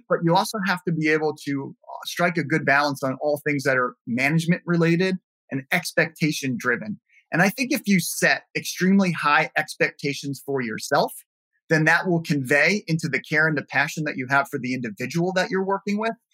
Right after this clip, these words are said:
And the end goal of that will be a collection of those two things where they know you care.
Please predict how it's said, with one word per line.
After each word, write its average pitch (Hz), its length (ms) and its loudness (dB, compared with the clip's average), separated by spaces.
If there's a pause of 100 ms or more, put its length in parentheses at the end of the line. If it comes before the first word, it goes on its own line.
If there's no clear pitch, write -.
(420)
And 156 160 4
the 165 180 0
end 208 280 6
goal 170 260 4
of 120 80 -4
that 131 220 4
will 139 80 -2
be 135 120 2
a 131 60 2
collection 151 500 0
of 127 120 -4
those 139 200 0
two 135 220 -8
things 143 240 -4
where 135 100 0
they 127 180 -2
know 135 200 2
you 185 180 4
care. 220 440 0